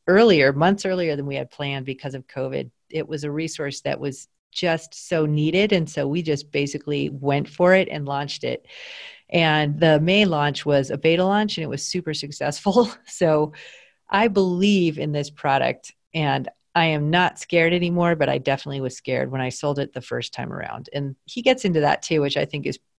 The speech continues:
pretty cool and gives some good insight. Kind of scared the pants off me to launch this thing, y'all.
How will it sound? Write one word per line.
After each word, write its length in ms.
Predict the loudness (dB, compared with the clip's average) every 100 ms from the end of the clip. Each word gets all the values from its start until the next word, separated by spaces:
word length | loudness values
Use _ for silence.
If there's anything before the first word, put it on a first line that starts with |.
| _
pretty 300 | -12 -4 -4
cool 340 | -4 -4 0 0
and 240 | -2 -6
gives 220 | -6 -6 -6
some 120 | -8
good 140 | -4 -2
insight. 460 | -2 2 2 0 _ _ -20 -20 -20 -20 -20 _ _ _
Kind 220 | 0 0
of 60 | 0
scared 400 | -4 0 0 0
the 60 |
pants 460 | -6 0 2 2 2
off 220 | 0 0
me 120 | -6 -6
to 80 | -4
launch 360 | -4 -4 -6
this 220 | -12 -12
thing, 200 | -12 -10
y'all. 380 | -8 -6 -6 -8